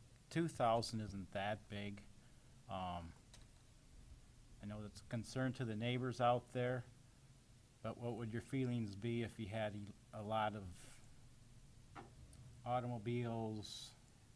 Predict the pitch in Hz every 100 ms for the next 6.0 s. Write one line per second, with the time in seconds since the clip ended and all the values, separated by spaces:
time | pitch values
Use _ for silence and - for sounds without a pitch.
0 | - - - 120 120 - 131 123 - -
1 | - - - - - - 107 104 104 92
2 | 101 95 90 90 - - 107 95 107 104
3 | 98 101 92 110 110 107 104 98 101 104
4 | 104 120 110 107 98 90 85 104 101 90
5 | - 101 90 110 101 98 95 - -